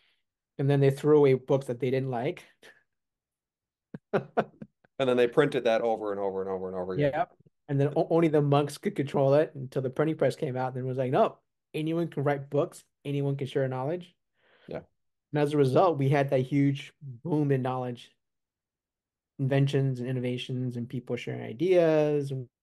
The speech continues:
Speaker 1: we had this beautiful flowering of art and literature and technology, which I feel like once, once we get to the point where A I technology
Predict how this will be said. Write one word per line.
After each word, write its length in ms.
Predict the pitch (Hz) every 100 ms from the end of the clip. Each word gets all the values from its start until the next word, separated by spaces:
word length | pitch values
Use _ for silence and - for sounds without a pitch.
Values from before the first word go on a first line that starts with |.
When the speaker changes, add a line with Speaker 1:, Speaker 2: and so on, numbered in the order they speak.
| _
Speaker 1:
we 100 | 127
had 140 | 131
this 200 | 123 120 _ _ _ _ _ _ -
beautiful 260 | 180 156
flowering 420 | 143 156 156 143 127
of 100 | -
art 320 | 143 135 - _ -
and 160 | 120
literature 480 | 165 170 139 139 123
and 120 | 120
technology, 720 | 139 139 170 147 127 120 117 139 _ _ _ _ _ _ _ -
which 400 | 139 135 - - _ _ _ _ _ 143
I 40 |
feel 180 | 170 156
like 180 | 135 135
once, 600 | 131 147 170 175 - - _ _ _ _ 165
once 160 | 202
we 60 | 196
get 180 | 175 160
to 40 |
the 60 | 139 -
point 220 | 160 143
where 340 | 135 123 123 _ _ _ _ _ _ _ _ _ -
A 180 | 165 165
I 340 | 151 151 143 - _ _
technology 720 | - 139 135 131 131 120 123